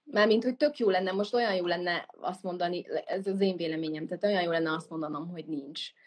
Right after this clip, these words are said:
De hogy, ö, de hogy az össztársadalom szempontjából most lehet, hogy nem tudom, van egy felvilágosodottabb, vagy egy elfogadóbb csoportja a nőknek, vagy férfiaknak, vagy bárkinek, ö,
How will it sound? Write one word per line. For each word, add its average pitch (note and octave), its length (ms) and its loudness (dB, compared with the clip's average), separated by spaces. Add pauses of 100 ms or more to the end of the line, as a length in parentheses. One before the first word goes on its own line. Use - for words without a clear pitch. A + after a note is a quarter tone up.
(300)
De E3+ 200 4
hogy, F3+ 360 2
ö, F3+ 500 4
de F3+ 80 0
hogy F3 220 -2
az E3 120 -2
össztársadalom G3+ 880 0
szempontjából G#3 640 0
most G3+ 180 -4
lehet, A3 400 0
hogy E3 220 -10 (300)
nem F3+ 200 -2
tudom, E3+ 460 -4 (160)
van F#3+ 220 2
egy E3 200 0
felvilágosodottabb, D#3+ 1200 0
vagy D#3+ 180 0
egy F3+ 120 -2
elfogadóbb F3+ 680 0
csoportja D#3+ 600 -6
a D3+ 60 -6
nőknek, E3 540 -10 (720)
vagy E3 180 0
férfiaknak, D#3+ 680 0
vagy D#3+ 160 -6
bárkinek, D3+ 640 0 (280)
ö, D3+ 240 4